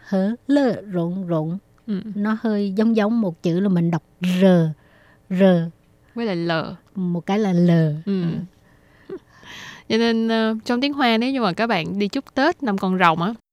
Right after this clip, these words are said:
Speaker 2: thì các bạn có thể dùng cái cụm này để mà chúc Tết,
Speaker 1: Ừ
Speaker 2: thấy nó
Speaker 1: hử.
Speaker 2: sáng tạo hơn nhiều
Speaker 1: Ừ.
Speaker 2: ha.
Speaker 1: Nhưng mà nhớ nha,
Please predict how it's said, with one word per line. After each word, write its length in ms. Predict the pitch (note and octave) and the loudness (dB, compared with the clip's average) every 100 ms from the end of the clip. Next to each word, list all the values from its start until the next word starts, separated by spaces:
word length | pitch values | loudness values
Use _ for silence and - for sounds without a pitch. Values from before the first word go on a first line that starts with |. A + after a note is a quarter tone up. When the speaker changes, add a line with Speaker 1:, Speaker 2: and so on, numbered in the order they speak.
| _ _ | _ _
Speaker 2:
thì 80 | F#3+ | -2
các 80 | G#3+ | 0
bạn 120 | G3 | 0
có 60 | A#3+ | -2
thể 80 | |
dùng 220 | G#3+ F#3 F3 | 0 -2 -4
cái 120 | A3+ - | -8 -6
cụm 240 | F3 C#3 | -6 -4
này 240 | F3+ D#3 E3+ _ | -4 -4 -8 _
để 100 | E3+ | -4
mà 140 | F3+ F3+ | -4 -4
chúc 240 | B3 - | -6 -2
Tết, 180 | D3 D4 B3+ - | -2 -2 -8 -4
Speaker 1:
Ừ 60 | G#3 F#3 | 0 0
Speaker 2:
thấy 100 | G#3+ | 2
nó 100 | F#3+ | 0
Speaker 1:
hử. 60 | G#3 | 0
Speaker 2:
sáng 140 | C#4+ - | 0 2
tạo 240 | - E3+ | 0 0
hơn 260 | G3 F#3+ F3+ | -2 0 2
nhiều 240 | F3 D#3+ | 2 2
Speaker 1:
Ừ. 40 | D#3 | 0
Speaker 2:
ha. 100 | G#3 - _ _ | -2 -6 _ _
Speaker 1:
Nhưng 240 | G#3+ G#3 G#3 | 0 4 4
mà 80 | F3 | 6
nhớ 240 | F3+ G3+ | 4 4
nha, 400 | C4 B3+ A3 G3+ | 4 4 4 2